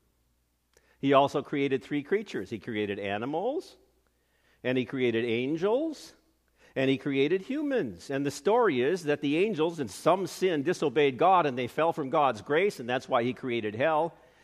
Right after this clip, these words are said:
And the devil, uh, had a whole bunch of legions of fallen angels follow him too. And so it was the devil, a fallen angel,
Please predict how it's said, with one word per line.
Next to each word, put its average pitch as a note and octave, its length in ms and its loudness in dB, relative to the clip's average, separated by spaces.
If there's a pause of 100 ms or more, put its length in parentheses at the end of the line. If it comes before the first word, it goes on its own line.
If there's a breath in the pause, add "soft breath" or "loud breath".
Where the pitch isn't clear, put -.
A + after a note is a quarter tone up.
(160 soft breath)
And C3+ 140 -2
the B2 60 2
devil, C#3+ 380 4
uh, A#2 300 4
had C3+ 280 0
a B2 40 0
whole D3 140 0
bunch C#3 240 -2
of A2+ 140 -4
legions C#3 340 0
of B2+ 120 -4
fallen C#3 340 0
angels C#3+ 360 -2
follow C3+ 360 2
him A2 240 -6
too. F#3+ 420 0 (3500)
And C3 200 -2
so F#3 180 8
it F#3 80 6
was E3 260 2
the F3+ 120 2
devil, G3 340 6
a A2+ 60 2
fallen E3 400 0
angel, E3+ 440 -4